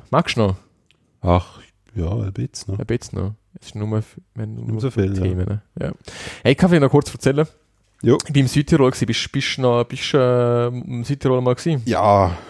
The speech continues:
Speaker 1: Wo bist du
Speaker 2: Ich hab
Speaker 1: gewesen?
Speaker 2: mal, ich hab mal gesungen dort.
Speaker 1: Ah, ja.
Speaker 2: Schon ewig her.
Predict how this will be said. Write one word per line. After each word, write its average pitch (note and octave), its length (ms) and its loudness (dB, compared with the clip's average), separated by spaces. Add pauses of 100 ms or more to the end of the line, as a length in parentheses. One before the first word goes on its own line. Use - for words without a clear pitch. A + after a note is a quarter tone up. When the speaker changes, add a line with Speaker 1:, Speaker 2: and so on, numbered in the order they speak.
(160)
Speaker 1:
Wo A#2+ 80 0
bist B2 180 0
du A2 60 0
Speaker 2:
Ich F3+ 80 4
hab - 0 -
Speaker 1:
gewesen? G#2 180 0
Speaker 2:
mal, G#2+ 40 -4
ich G2+ 80 -4
hab A2 80 2
mal G#2+ 100 0
gesungen A#2 420 2
dort. F#2+ 360 2 (100)
Speaker 1:
Ah, D3+ 140 4
ja. E3+ 380 4 (280)
Speaker 2:
Schon - 180 -8
ewig G#2 240 -2
her. G2 240 4